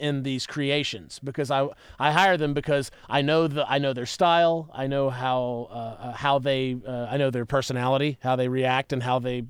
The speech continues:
uh, treat other people and all that. But most importantly, I know how, wh-, what they're gonna ask and how they're gonna make things, how they're gonna, uh, cause the session to go, how they're, how they're going to affect its outcome.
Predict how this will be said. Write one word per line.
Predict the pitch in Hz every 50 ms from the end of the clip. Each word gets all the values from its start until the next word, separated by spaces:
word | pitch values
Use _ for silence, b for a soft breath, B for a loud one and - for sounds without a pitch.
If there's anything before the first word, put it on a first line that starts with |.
| - 113
uh, | 123 123 120 95 113
treat | - - 147 135
other | 131 120 113
people | 113 160 160 - 143
and | 139 135
all | 135 135
that. | 151 151 156 - B B B B B B
But | 127 123 117
most | 151 151 151 147 - 147
importantly, | 139 135 - 190 190 156 143 139 135 127 - B B B
I | B - 147 147
know | 143 143 147 151 151 147 147 143
how, | 127 107 123 139
wh-, | - - 139 135 135 - -
what | - 147 135 156 175 165 - -
they're | 170 156
gonna | 139 165 151 143 - -
ask | 147 143 151 151 160 151 - - - -
and | - 151 139 135
how | - 151 147 143 147
they're | 131 156 143
gonna | 123 143 147 143 135 131 131
make | 131 135 147 147 143 139 -
things, | - 165 143 135 135 127 117 131 135
how | 131 151
they're | 143 139
gonna, | 127 143 139 131 131 127 127
uh, | - 147 131 123
cause | - 160 139 139 113
the | 131 135
session | - 151 143 135 - 131 120
to | 117
go, | 107 123 113
how | 113 113 123 123
they're, | 127 127 117
how | 95 123 131
they're | 127 120
going | 131 131 127
to | 123 135 127
affect | 117 - 147 135 127 -
its | 131 117 -
outcome. | 135 127 123 - - 127 113 98 92